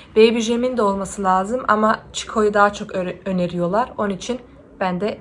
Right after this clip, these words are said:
Chico diyorum. Sonra bir tane pişik kremi Panate'nin ve Panate'nin pudrası. Bunları aldım. Ha, bir de bir tane Panate'nin yağı var.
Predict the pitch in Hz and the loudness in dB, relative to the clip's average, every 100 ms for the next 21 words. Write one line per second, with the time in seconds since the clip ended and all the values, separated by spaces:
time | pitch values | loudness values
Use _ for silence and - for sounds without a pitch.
0 | - - - 196 170 170 175 233 - - | -14 -14 -8 -6 -4 -4 -4 -6 -10 -20
1 | - - - - - - - - - - | -20 -20 -20 -20 -20 -20 -18 -18 -16 -16
2 | - - - - - - - - - - | -14 -16 -14 -16 -16 -18 -20 -20 -20 -20
3 | - - - - - - - - 285 285 | -20 -18 -14 -14 -10 -8 -2 4 4 4
4 | 262 262 269 - - - 240 208 190 175 | 4 4 2 -6 -16 -2 4 4 2 -6
5 | - - - - 262 254 262 262 - 247 | -8 -8 -8 0 2 2 0 -4 -8 -4
6 | 247 247 262 247 247 247 - - - - | -2 -2 -2 0 0 -4 -14 -20 -20 -20
7 | - - 196 208 208 208 - - 208 196 | -14 -12 0 2 4 0 -10 -2 0 0
8 | 190 208 196 220 - - - - 170 - | -2 -2 -2 -2 -6 -10 -8 -6 -6 -8
9 | - - - - - - - - - - | -12 -14 -20 -20 -20 -20 -20 -20 -20 -20
10 | - - - - - - 196 190 - - | -20 -20 -20 -20 -20 -10 -6 -6 -4 -6
11 | - - 262 311 - 170 - - - - | -6 -2 -2 0 -4 -4 -4 -6 -10 -20
12 | - - - - - 254 233 247 277 - | -20 -20 -20 -20 -4 -2 0 0 -2 -2
13 | 269 233 247 269 240 226 220 208 214 254 | 0 2 2 -2 0 0 0 -2 -2 -2
14 | - 202 202 190 170 180 262 - | 0 4 6 4 2 0 -2 -12